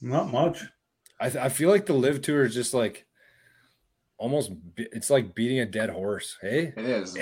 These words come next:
Speaker 3: like
Speaker 2: like, everybody's talking about it. Nobody can agree on anything.
Speaker 3: And, and at the
Speaker 2: Uh,
Speaker 3: same time, who cares?
Speaker 2: <laughs> Just <laughs> I've only had two beers. I, I only had half a pizza though, 'cause I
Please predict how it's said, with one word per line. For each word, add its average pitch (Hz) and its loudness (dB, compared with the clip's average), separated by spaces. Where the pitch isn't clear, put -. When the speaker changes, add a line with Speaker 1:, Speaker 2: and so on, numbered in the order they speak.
Speaker 3:
like 147 6
Speaker 2:
like, 135 0
everybody's 170 8
talking 143 2
about 156 2
it. 120 -2
Nobody 160 0
can 147 -4
agree 135 0
on 135 0
anything. 135 -4
Speaker 3:
And, 143 6
and 156 6
at 151 6
the 113 0
Speaker 2:
Uh, 139 0
Speaker 3:
same 165 2
time, 156 2
who 175 -2
cares? 302 -4
Speaker 2:
<laughs> - -10
Just - -10
<laughs> - -20
I've 120 -6
only 165 4
had 127 2
two 131 -2
beers. 113 -2
I, 113 0
I 98 -6
only 131 0
had 131 2
half 113 -2
a 104 -4
pizza 113 -2
though, 98 -4
'cause 95 -8
I 95 -4